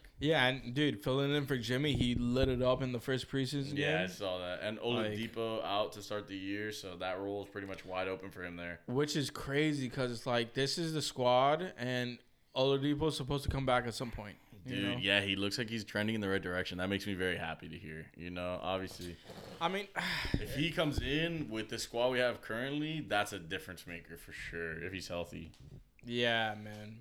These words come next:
Speaker 1: for
Speaker 2: Granted,
Speaker 1: sure.
Speaker 2: it, it is starting to look like a big if with Victor because he's very injury prone, but
Speaker 1: But when he plays, he fucking kills it, bro. So if we get him, it's like, it, it would be big for us for sure.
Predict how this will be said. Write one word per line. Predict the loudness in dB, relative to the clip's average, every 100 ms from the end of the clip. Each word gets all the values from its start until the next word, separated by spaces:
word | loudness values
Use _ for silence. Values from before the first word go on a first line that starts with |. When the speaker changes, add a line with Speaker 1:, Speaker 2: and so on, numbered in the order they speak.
| -16
Speaker 1:
for | -6 -2
Speaker 2:
Granted, | -2 0 -2
Speaker 1:
sure. | 0 2
Speaker 2:
it, |
it | 4
is | 2 0 -6 -6
starting | -4 0 0 0
to |
look | -2 -2 0
like | 0
a |
big | 0 0 0
if | 2 0
with | -2 -6
Victor | -6 -2 0 0 -2
because | -4 0 2 2 0 -4 -6
he's | -6 0
very | 4 6 4
injury | 2 0 0
prone, | 0 0 0 0
but | 0 0 -2 -6 -12 _ -20 -20 -20 -20 -20 -14 -14 -8 2
Speaker 1:
But | 4
when | 6 4
he | 2
plays, | 4 6 8 6
he | 4 4 2 0 2
fucking | 2 2 -2 -2
kills | 2 4 4 2
it, | 0
bro. | 2 2 2 2
So | 2 0
if | 2
we | -2
get | 0 4 4
him, | 4
it's | 0 -4
like, | 0 0 0 -4 -12 -16 -18 -20 -20 -20 -18 -18 -20 _ -4 -4 -16 -16 -18 -20 -20 -20 -20 -20 -20 -20 -16 -4
it, | 0 2
it | 4
would | 2
be | 2 0
big | 0 -2
for | -4
us | -6 -6
for | -8 -8
sure. | -6 -8